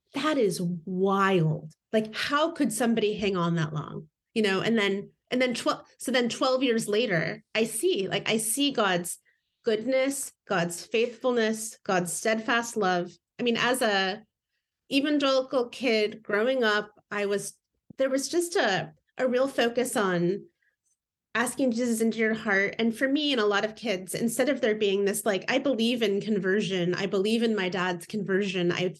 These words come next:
theologically am convicted of the fact that there is a moment or a season of moments where we come to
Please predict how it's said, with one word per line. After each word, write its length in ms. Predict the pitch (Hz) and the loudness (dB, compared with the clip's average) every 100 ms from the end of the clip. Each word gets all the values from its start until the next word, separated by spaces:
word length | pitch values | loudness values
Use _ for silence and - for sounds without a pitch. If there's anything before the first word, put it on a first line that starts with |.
| - | -2
theologically 840 | 262 226 190 202 214 214 196 175 | 0 2 0 0 -2 -2 0 0
am 240 | 185 190 - _ _ | 0 -2 -6 _ _
convicted 520 | 240 240 220 269 262 | -2 0 0 -2 -2
of 120 | 226 214 | -2 0
the 100 | 220 | 0
fact 220 | - - | 0 -2
that 120 | 202 | -4
there 140 | 202 | 0
is 160 | 190 208 | -2 -2
a 160 | 175 170 | -2 -2
moment 440 | 208 214 233 233 | -2 0 0 0
or 120 | 196 | 0
a 60 | 175 | -4
season 360 | - 254 233 | -6 -6 -2
of 80 | 220 | 0
moments 380 | 202 180 170 160 | 0 0 -2 -2
where 100 | 196 | -2
we 100 | 170 | -2
come 300 | 170 180 180 | -2 -2 -2
to 360 | 185 151 156 | 0 0 -2